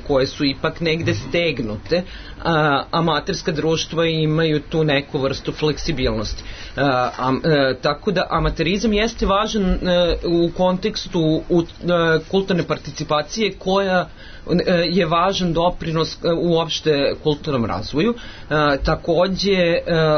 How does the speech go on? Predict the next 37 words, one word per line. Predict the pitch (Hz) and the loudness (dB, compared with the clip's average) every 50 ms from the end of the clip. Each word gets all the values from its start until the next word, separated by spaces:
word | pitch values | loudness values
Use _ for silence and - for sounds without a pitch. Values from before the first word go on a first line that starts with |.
| - - | 2 2
ono | 156 151 143 151 156 160 156 | 2 2 2 2 2 2 0
što | - - - 156 135 | -2 0 2 2 4
je | 139 139 | 4 2
druga, | 127 139 185 214 226 202 202 190 170 - - 185 180 | 2 0 2 2 2 2 2 0 0 0 0 0 0
drugi | 147 139 175 190 185 180 | 0 0 0 0 2 0
važan | 160 175 170 175 175 170 185 175 | 2 2 0 0 0 0 -2 -4
segment, | - - 170 156 165 160 156 165 160 151 147 - - | -2 0 0 0 0 0 0 0 0 0 -2 0 2
e, | 160 | 2
e, | 151 147 151 151 - - 165 156 156 - 165 | 4 4 4 4 2 2 2 2 2 2 2
naročito | 165 156 156 160 165 - 170 - 170 | 2 2 2 0 -2 -4 -4 -2 -2
ako | 147 - - 160 | -2 -2 -2 -4
se | - 170 165 | -2 -2 0
ima | 165 170 160 | 0 2 2
u | 156 | 2
vidu | 147 135 160 165 151 143 156 | 2 0 -2 -2 -2 -4 -6
da | 143 - 147 143 139 143 143 - - - - - - - | -4 -2 0 2 2 0 0 -2 -6 -10 -8 -8 -8 -4
je | - 151 160 139 135 131 - - | -2 0 2 2 2 2 0 0
najveći | - 170 170 170 175 165 160 165 170 - - 156 | 0 2 2 2 2 0 -2 -2 -4 -4 -4 -4
broj, | 139 120 165 165 160 156 143 123 | -2 0 2 2 2 2 2 0
e, | - - - - - - - - - - - 143 143 127 - | -2 -6 -14 -18 -20 -20 -20 -18 -14 -6 -2 0 0 0 0
amaterskih | 151 156 151 139 139 139 - 156 - - - 139 - 131 | 0 0 2 0 0 -2 -6 -8 -8 -6 -6 -4 -2 0
društava | 143 143 147 143 - - - 156 147 135 123 117 - - - | 2 2 2 2 0 -2 0 0 0 2 0 -2 -2 -4 -2
kod | 160 151 | -2 0
nas | 156 156 147 143 | 2 0 0 -2
su | - - 147 | -4 -2 -2
u | 139 | -2
stvari, | 131 - - 147 147 151 139 143 139 - - | -2 -2 -2 0 0 2 2 2 0 0 0
e, | 160 165 151 147 143 143 139 135 - | 2 2 4 4 4 2 2 2 2
kulturno-umetnička | 175 165 160 - 165 151 151 147 147 165 160 - 156 143 143 - - | 0 0 0 0 0 2 2 2 2 0 0 0 -2 -2 -2 -2 -4
društva | 135 117 123 151 165 160 - - 151 | -2 0 2 2 2 2 0 -2 -2
koje | - - 143 143 | 0 0 0 -2
se | - - 160 | 0 -2 -4
bave | 147 131 160 165 175 175 160 156 | -2 0 0 2 2 2 0 0
negovanjem, | 143 147 151 151 156 147 156 160 135 127 123 123 127 120 | 0 2 2 2 2 2 2 2 2 2 0 0 0 -2
e, | - - - - - - - - 139 147 143 131 117 110 139 143 - - | -4 -6 -10 -10 -10 -8 -4 -2 0 2 2 2 2 0 -2 -4 -2 0
i | 196 180 160 | 0 0 2
razvijanjem | 143 147 127 117 143 165 165 180 202 196 165 131 123 | 2 0 -2 -2 -2 -2 0 0 0 0 0 0 -2